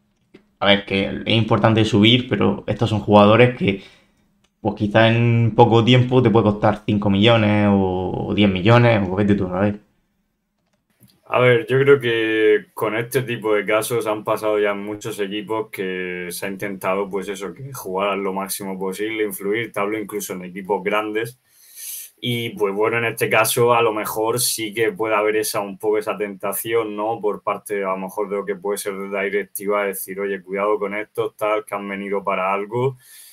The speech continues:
Speaker 2: Y claro, este tipo de actuaciones también da pie, ¿no? A que quieran, pues eso, al final, eh, que se muestren, pues, de cara al, al fútbol español sobre todo, que es donde están. Y yo creo que eso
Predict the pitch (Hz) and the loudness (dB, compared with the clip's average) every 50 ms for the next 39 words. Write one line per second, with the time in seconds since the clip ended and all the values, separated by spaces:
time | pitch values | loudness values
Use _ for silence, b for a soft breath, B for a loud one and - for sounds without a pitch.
0 | B B B B B _ _ _ - 127 123 120 110 - 120 117 127 123 117 107 | B B B B B _ _ _ -2 -2 0 0 0 2 4 4 4 4 4 2
1 | 104 - 107 104 95 107 104 110 120 117 117 117 123 123 110 - - 113 110 117 | 2 0 -2 -6 -4 -4 -2 0 2 2 2 0 0 -4 -4 -2 -4 -6 -6 -6
2 | 120 123 127 _ _ _ _ _ _ _ - - 98 95 107 110 123 131 135 123 | -8 -8 -10 _ _ _ _ _ _ _ -4 -4 -2 -2 -2 -2 0 0 0 2
3 | 113 101 98 92 123 131 135 117 104 107 110 123 131 120 107 98 101 98 90 92 | 0 -2 -2 -2 0 2 2 2 2 -2 -4 -4 -2 -4 -2 -4 -6 -8 -6 -8
4 | 110 107 110 107 101 101 101 98 95 90 87 _ 101 95 95 107 113 117 107 95 | -6 -4 -2 -2 -2 -2 -2 -4 -6 -10 -14 _ -12 -12 -10 -10 -8 -6 -6 -6
5 | - - 101 98 101 104 104 104 104 101 104 104 113 104 104 104 101 98 101 95 | -6 -8 -8 -6 -4 -4 -2 -2 -4 -4 -6 -6 -6 -4 -2 -2 -2 -2 -4 -6
6 | 95 - - 107 104 - 107 101 104 110 110 104 _ - 104 104 104 101 98 98 | -8 -8 -10 -8 -8 -8 -8 -8 -8 -8 -8 -10 _ -6 -4 -2 -2 -2 -4 -6
7 | 95 90 - - 95 90 92 95 92 104 104 101 101 98 95 95 95 95 98 98 | -10 -14 -14 -16 -18 -12 -12 -12 -8 -6 -6 -4 -2 -4 -2 -4 -4 -6 -6 -8
8 | 101 - - - - 98 98 98 95 - - - 110 107 107 110 104 104 101 - | -10 -12 -12 -12 -10 -8 -8 -8 -8 -8 -10 -10 -10 -10 -8 -6 -6 -6 -6 -6
9 | - 107 98 101 104 107 107 - - 104 101 104 101 90 104 110 123 143 156 143 | -6 -8 -8 -6 -8 -10 -10 -8 -6 -6 -6 -6 -6 -6 -6 -6 -6 -6 -6 -6
10 | 107 104 95 92 98 98 98 95 92 87 _ - 104 104 113 127 - B B B | -6 -6 -8 -6 -12 -12 -12 -12 -14 -16 _ -6 -6 -6 -6 -6 -12 B B B
11 | B B B B B B B B B B B B _ - 135 127 123 113 107 117 | B B B B B B B B B B B B _ -4 -2 -2 -2 -2 -2 -4
12 | 117 120 127 123 113 117 110 - 123 120 123 123 120 117 _ | -2 -2 -2 -2 -2 -2 -4 0 0 2 2 2 0 -2 _